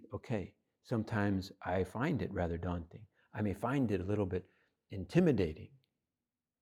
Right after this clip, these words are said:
And I may not completely see how this is going to work out, or what is, how can I do it?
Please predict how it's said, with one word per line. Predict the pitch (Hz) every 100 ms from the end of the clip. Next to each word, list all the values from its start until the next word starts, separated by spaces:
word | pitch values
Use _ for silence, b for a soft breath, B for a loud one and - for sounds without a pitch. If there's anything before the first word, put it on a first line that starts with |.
| -
And | 104
I |
may | 107 127
not | 147 139
completely | - 117 131 123
see | - - 151 175 143
how | 107 104
this | 104 -
is | 113
going | 110 101
to | 98
work | 98 90 147
out, | 165 92
or | 87
what | 104
is, | 98 104 - - 123 - _ _ _ _ _ _ _ _ _ _ _ _ _ -
how | 110
can | 117
I | 107
do | 104
it? | 117